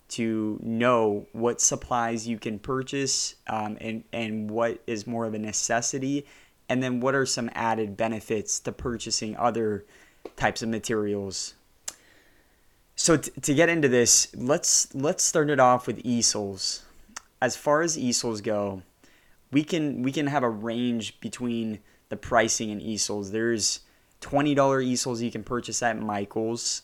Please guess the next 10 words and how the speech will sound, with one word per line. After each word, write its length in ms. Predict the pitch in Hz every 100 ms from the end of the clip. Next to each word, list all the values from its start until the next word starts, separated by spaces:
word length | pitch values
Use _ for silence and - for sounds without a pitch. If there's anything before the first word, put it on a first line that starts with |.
| _
um, 440 | 110 107 104 107 -
and 160 | 120 120
then 160 | 131 139
there's 440 | 139 127 - - - _ _ _ -
some 360 | - 117 113
really 320 | 113 131 135
expensive 500 | 127 - - 113 113
easels 520 | 110 113 - 110 107 101
that 320 | 110 101 - -
have 360 | 120 113 104